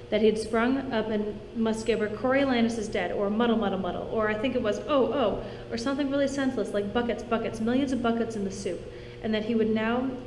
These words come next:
though he was sitting quite calmly in the Farolito, relapse once more upon the pillows to watch, shaking in impotent terror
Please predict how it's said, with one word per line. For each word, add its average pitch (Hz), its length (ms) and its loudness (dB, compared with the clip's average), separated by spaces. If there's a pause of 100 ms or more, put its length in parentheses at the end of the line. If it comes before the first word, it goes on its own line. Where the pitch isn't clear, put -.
(100)
though 208 260 2 (100)
he 226 60 0
was 226 180 2
sitting 240 240 0
quite 240 160 0
calmly 233 300 0
in 196 80 0
the 196 60 -2
Farolito, 196 600 -2 (340)
relapse 226 360 0
once 233 180 0
more 220 160 0
upon 214 240 -2
the 214 80 -4
pillows 208 360 -2
to - 80 -6
watch, 185 380 -6 (280)
shaking 240 400 0
in 233 100 4
impotent 240 480 -2
terror 196 440 -4